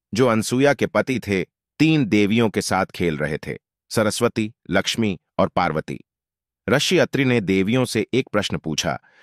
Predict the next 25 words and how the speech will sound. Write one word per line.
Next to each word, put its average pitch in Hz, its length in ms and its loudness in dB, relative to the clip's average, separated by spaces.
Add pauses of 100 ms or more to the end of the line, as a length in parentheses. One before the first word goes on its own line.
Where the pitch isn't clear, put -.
(140)
कि 143 80 2
कौन 175 360 2
उनमें 151 240 0
सबसे - 400 -4
पतिव्रता 85 560 -2
है। 73 200 -8 (380)
देवियों 160 400 2
ने 143 100 2
उत्तर 113 360 0
दिया 92 320 2
कि 110 160 -2
अनसुया 104 480 0
सबसे 101 380 -2
पतिव्रता 80 540 -4
है। 69 160 -8 (560)
इस - 140 0
पर 147 200 2
ऋषि 117 320 2
अत्रि 113 280 0
अपनी 107 220 -2
पत्नी 113 380 -2
के 95 120 -2
प्रति 95 260 -4
संकेत 90 480 -2
किया 78 300 -6